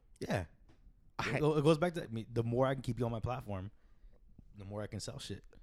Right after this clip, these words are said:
Speaker 2: I hate to say it, but it really is all just, like, they're capitalizing on people's emotion.
Speaker 1: Yeah.
Speaker 2: Basically.
Speaker 1: And that, I think that's another thing with social media, because now
Speaker 2: Social media is powerful
Speaker 1: it's
Speaker 2: as
Speaker 1: so,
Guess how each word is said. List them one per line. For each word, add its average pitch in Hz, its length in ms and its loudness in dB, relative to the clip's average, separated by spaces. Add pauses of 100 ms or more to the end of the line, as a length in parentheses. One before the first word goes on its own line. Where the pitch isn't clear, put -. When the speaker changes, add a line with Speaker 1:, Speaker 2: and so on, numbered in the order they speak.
(220)
Speaker 2:
I 104 60 -8
hate 117 320 -6
to - 40 -20
say 104 280 -6
it, 107 120 -2
but 104 120 0
it 98 40 -6
really 107 320 2
is 98 160 0
all 90 140 -2
just, 90 260 -4
like, 90 200 -2
they're 107 240 6 (960)
capitalizing 117 1080 4 (340)
on 92 320 0 (160)
people's 113 380 2
emotion. 92 520 -2 (400)
Speaker 1:
Yeah. 95 200 -2 (720)
Speaker 2:
Basically. 95 460 -6 (320)
Speaker 1:
And 113 160 -2
that, 120 140 -2 (120)
I 104 60 -4
think 113 160 -2
that's 107 140 -4
another 110 140 -2
thing 104 240 -10
with 101 160 -10
social 104 380 -8
media, 117 320 -6
because 98 480 -6 (720)
now 131 60 4
Speaker 2:
Social 143 300 8
media 107 180 0
is - 80 -6
powerful 92 420 0
Speaker 1:
it's 87 100 0
Speaker 2:
as 90 60 2
Speaker 1:
so, 156 240 6